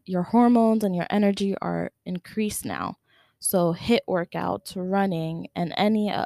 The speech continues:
other high intensity workout, cycling, they're great, especially in the later part of this phase,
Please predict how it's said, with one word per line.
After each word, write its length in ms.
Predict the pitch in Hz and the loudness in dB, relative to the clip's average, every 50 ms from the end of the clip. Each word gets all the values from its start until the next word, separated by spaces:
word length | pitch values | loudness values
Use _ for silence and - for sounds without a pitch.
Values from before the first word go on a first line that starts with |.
| - _ - | -4 _ 0
other 260 | 180 185 196 185 180 | 2 4 4 2 2
high 240 | 175 - 180 175 180 | 2 -2 -2 -2 0
intensity 540 | 180 180 - - 165 165 - 180 175 170 175 | -2 -2 -2 -4 -4 -4 -4 -6 -6 -4 -4
workout, 400 | - 92 - 180 - 92 - - | -4 -4 -4 -4 -4 -4 -4 0
cycling, 580 | - 190 185 185 - 180 160 - - - - - _ _ _ _ _ _ _ - | 2 2 2 2 0 -2 -2 0 -2 -4 -6 -10 _ _ _ _ _ _ _ 0
they're 140 | 185 180 | 2 2
great, 440 | 175 196 - 214 220 202 180 175 - - - | 2 0 0 2 4 4 4 2 -2 -4 -4
especially 720 | 185 - - - 202 196 202 - - - 196 196 190 - | -2 -2 0 2 2 2 2 2 0 0 2 2 2 0
in 180 | - 185 185 180 | 0 -2 -2 -2
the 120 | 175 165 | -2 -2
later 560 | 165 165 165 165 175 190 226 254 240 220 190 | -2 -4 -4 0 4 6 6 8 8 6 4
part 300 | 185 - - 175 175 175 | 4 2 0 -2 0 0
of 100 | 170 180 | -2 -2
this 240 | - 160 165 - - | -2 -2 -2 -2 -4
phase, 400 | - 165 - 92 101 - - - | -4 -4 -2 -2 -4 -4 -6 -10